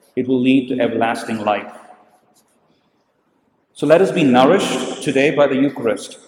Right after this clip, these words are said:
Let us profess boldly our faith in Jesus Christ. May this faith, lived both in words and works,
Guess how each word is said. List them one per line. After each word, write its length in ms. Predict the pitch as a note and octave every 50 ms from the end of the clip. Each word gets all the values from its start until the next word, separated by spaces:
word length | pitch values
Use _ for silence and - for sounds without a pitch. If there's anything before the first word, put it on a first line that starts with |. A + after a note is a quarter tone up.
| _ _ _ _ _ -
Let 160 | B2 B2+ C3+
us 120 | C#3+ - -
profess 640 | - - C#3+ - - - D3 D3+ - - B2 -
boldly 880 | - D3 E3 F3+ F#3 F3+ D3 C3 B2 B2+ D#3 F#3+ F#3+ - - - - - - _ _ _ _ _ _ _ -
our 280 | B2 B2 B2 B2 B2
faith 400 | - C#3 D#3+ F#3 - - - - - - _ - _ _ _ -
in 160 | C3 B2 B2 B2
Jesus 360 | B2 C3 A#2+ A#2+ B2 B2 B2+
Christ. 680 | G#2 - C3 C3 B2 B2+ - - - - - - - - _ _ _ _ _ _ _ _ _ _ _ _ _ _ _ _ _ _ _ _ _ _ _ _ _ _ _ _ _ -
May 140 | A#2+ C3 C3
this 220 | C#3 C3+ - -
faith, 640 | - D#3+ D3+ D3 A#2+ - - - - - - - - - _ _ _ _ _ _ _ _
lived 360 | - B2+ C3+ D3 C3+ B2 B2+ C3
both 460 | C3+ C3+ C#3 C#3 C#3 C3+ - - B2+
in 160 | A#2+ A2+ A2
words 880 | A#2 B2 C3 D3+ F#3 F#3+ - - - - - - - - - - - - -
and 280 | A#2 C3 D#3 E3+ C#3
works, 840 | C3+ C3 C#3 E3+ - - - - - - - - - - - _